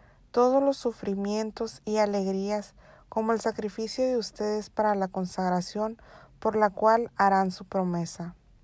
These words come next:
Entréguense del modo más virtuoso.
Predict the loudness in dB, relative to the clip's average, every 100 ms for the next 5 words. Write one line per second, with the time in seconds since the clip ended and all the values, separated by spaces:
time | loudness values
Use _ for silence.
0 | _ _ _ _ -20 _ _ _ -10 -8
1 | -2 0 2 0 0 0 2 0 2 2
2 | 0 0 0 2 0 -2 -4 -6 -4 -2
3 | -2 -6 -8